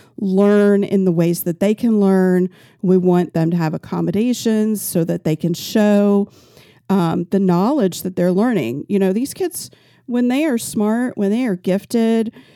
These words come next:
they are learning. They just aren't able to show what they're learning in the manner in which the school wants it, through a test, through a worksheet, um,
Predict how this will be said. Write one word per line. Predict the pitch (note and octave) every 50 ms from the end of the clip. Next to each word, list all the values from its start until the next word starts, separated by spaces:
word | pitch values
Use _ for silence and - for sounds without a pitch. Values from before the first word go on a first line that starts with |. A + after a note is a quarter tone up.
| _ _ _ _ _ _ _ _
they | F#3 F#3 G#3+ A#3+ C#4+ D4+
are | - - G#3+ B3 B3+ A#3
learning. | G3+ F3 F#3 G3 G#3 G3+ E3+ C#3+ G#2+ G2 D2 A#2 - A3+ G#3+ - _ _ _ _ _ _ _ _ _ _
They | - G#3+ G#3+
just | G#3 F#3+ - - - D4+ - -
aren't | C4 B3 G#3+ - -
able | G#3+ G#3+ A3+ A3+ A3
to | F#3+ F3
show | - - - - F3 F3 G3 G3+ G#3+
what | A3+ B3 B3+ -
they're | - C4 C4+ C4+
learning | B3 B3 B3 B3+ B3+ B3+ B3+ B3+ C4 B3+ B3+ - - - - - _ _ _ -
in | G#3+ G#3+ G#3 G#3 G#3 G#3 G3+ G3+ G3 - - _ _ -
the | F#3 F3+ G3 F#3 F#3+ F3+ F3+ F3+ F3 F3+ -
manner | - G3 F#3+ F#3+ G3 G#3 G#3 G#3+ A3 G#3 G#3
in | - - F#3+ F#3
which | F3 F#3+ F#3 - - -
the | G3
school | E3+ - - - F3+ F3+ E3 D#3+
wants | D#3+ D#3+ D#3 D#3 - -
it, | C#3 G#2 - - - - - - - - - _ _
through | - - - - A#3 A3+ G#3+
a | G#3
test, | G3+ - - - A3 E3+ C#3+ - E3+ - - - - - - - - _ _ _ _ _
through | - - - G#3+ G#3 G3+ G3
a | G3
worksheet, | G3 G3 G3 F#3+ - - - - - F#3 F3 D#3 C#3+ C#3+ - - - - - - - - - _ _
um, | - F#3+ G#3 F3 E3+ F3 D#3+ E3+ E3+ E3 F3 E3+ E3